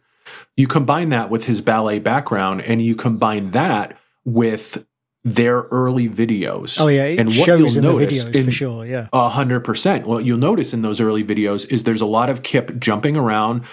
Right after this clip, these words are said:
Speaker 1: doing splits, uh, jumping off platforms and,
Speaker 2: Twirling,
Speaker 1: and kinda
Speaker 2: yeah.
Speaker 1: landing on his knees and stuff like that, uh, twirling around, all that stuff. And also,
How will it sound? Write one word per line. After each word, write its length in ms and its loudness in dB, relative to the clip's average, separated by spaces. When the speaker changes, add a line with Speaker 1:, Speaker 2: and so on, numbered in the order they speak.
Speaker 1:
doing 300 0
splits, 720 -2
uh, 280 0
jumping 460 0
off 280 0
platforms 680 0
and, 60 4
Speaker 2:
Twirling, 320 4
Speaker 1:
and 140 -2
kinda 200 0
Speaker 2:
yeah. 60 0
Speaker 1:
landing 400 0
on 120 0
his 160 -2
knees 360 0
and 80 -2
stuff 300 -2
like 220 -2
that, 340 0
uh, 160 2
twirling 460 0
around, 500 0
all 220 0
that 220 -4
stuff. 360 0
And 160 2
also, 680 0